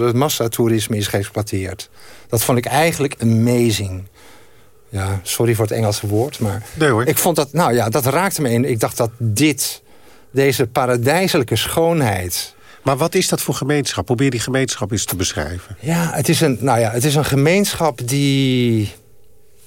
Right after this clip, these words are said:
Speaker 1: Het is natuurlijk een mix van mensen die deels daar zijn blijven hangen,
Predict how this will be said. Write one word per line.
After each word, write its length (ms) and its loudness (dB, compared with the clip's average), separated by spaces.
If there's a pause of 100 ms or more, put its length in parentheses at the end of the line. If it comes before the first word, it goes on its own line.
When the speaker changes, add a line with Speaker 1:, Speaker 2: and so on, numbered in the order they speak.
(1000)
Speaker 1:
Het 160 0
is 120 4
natuurlijk 320 0
een 220 4
mix 520 0 (160)
van 400 0
mensen 640 0
die 640 2
deels 400 2
daar 440 0 (540)
zijn 240 0
blijven 320 2
hangen, 520 0